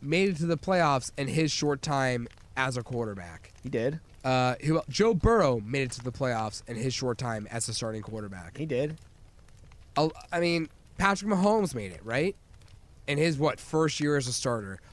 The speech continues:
Speaker 1: Lamar Jackson made it in his first year as a starter. Baker Mayfield made it a couple years into his career. Why are we giving Justin Herbert the benefit of the doubt when he is yet to make the playoffs?
Speaker 2: You've seen him play,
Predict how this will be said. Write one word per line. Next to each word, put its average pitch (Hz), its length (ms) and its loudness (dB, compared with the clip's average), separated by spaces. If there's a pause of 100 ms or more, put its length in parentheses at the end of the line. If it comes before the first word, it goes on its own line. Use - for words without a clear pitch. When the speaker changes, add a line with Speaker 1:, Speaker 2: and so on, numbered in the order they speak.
Speaker 1:
Lamar 202 260 4
Jackson 202 480 0
made 123 160 -2
it 117 160 -8
in 123 120 -4
his 143 200 0
first 123 280 -2
year 113 100 -2
as 104 120 -8
a 104 40 -8
starter. 92 460 -10 (400)
Baker 202 240 0
Mayfield 190 480 2
made 127 240 -2
it 107 160 -8 (360)
a 147 60 -2
couple 143 300 0
years 127 280 0
into 113 160 -8
his 113 200 -6
career. 98 360 -12 (280)
Why 185 160 4
are 233 80 4
we 240 100 0
giving 208 320 2
Justin 190 280 0
Herbert 165 400 2
the 139 60 -4
benefit 151 340 0
of 135 80 -4
the 127 80 -4
doubt 147 400 0
when 127 160 -2
he 151 220 -2
is 127 180 0
yet 143 180 -2
to 143 80 -8
make 135 140 -4
the 127 80 -6
playoffs? 156 580 -6
Speaker 2:
You've 123 140 -4
seen 120 180 -2
him 131 80 -2
play, 98 360 -8